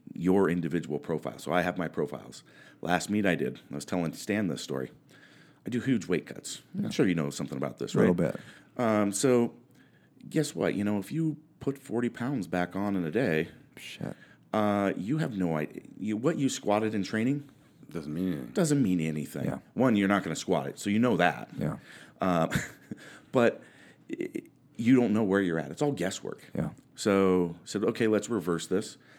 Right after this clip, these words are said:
Speaker 1: 'cause we actually don't actually have it, like, I, I, I use the projected, the actual max as, uh, just to help explain the concept, but we, like, give a range. Like,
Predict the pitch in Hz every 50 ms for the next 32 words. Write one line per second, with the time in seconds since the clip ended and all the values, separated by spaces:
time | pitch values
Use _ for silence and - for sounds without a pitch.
0 | - _ - 95 95 113 120 117 113 - 113 98 85 95 92 90 - - 90 87
1 | - - 82 - 80 80 78 82 - - 69 71 69 - - - - - - -
2 | - - - - _ _ _ _ - - 87 - - - 87 90 - 78 90 92
3 | 92 90 80 76 85 78 76 - - - 78 82 82 80 - 92 82 - 80 78
4 | 69 - 80 78 76 71 - - 80 82 - - 80 76 76 76 71 71 - -
5 | 76 69 65 76 69 65 64 62 - - - 76 - - 82 73 - - - 82
6 | - - 67 - - - 73 76 73 78 80 78 - 80 82 85 80 - 95 87
7 | - - - - - - - _ - 73 - - - 80 82 82 78 76 76 73
8 | 69 - 82 78 76 69 69 73 73 69 67 67 - - 67 67 64 -